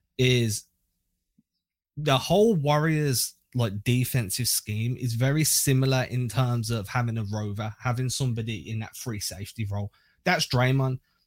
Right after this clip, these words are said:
I read someone write it out in the way of, like, Draymond is elite at playing cat and mouse games with people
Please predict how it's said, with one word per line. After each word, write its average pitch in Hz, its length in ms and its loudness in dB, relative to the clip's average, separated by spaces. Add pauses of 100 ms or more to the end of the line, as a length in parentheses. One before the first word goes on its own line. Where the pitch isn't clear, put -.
(140)
I 131 80 4
read 151 240 4
someone 143 600 2
write 131 300 4
it 113 60 -2
out 104 240 -2
in 117 160 0
the 120 80 2
way 113 220 2
of, 110 140 -4
like, 117 180 -4
Draymond 127 480 0
is 110 120 -2
elite 110 360 -2
at 117 140 -12
playing 110 300 -4
cat - 220 -8
and 113 120 -6
mouse 107 260 -6
games 110 340 -6
with 104 140 -6
people 107 440 -4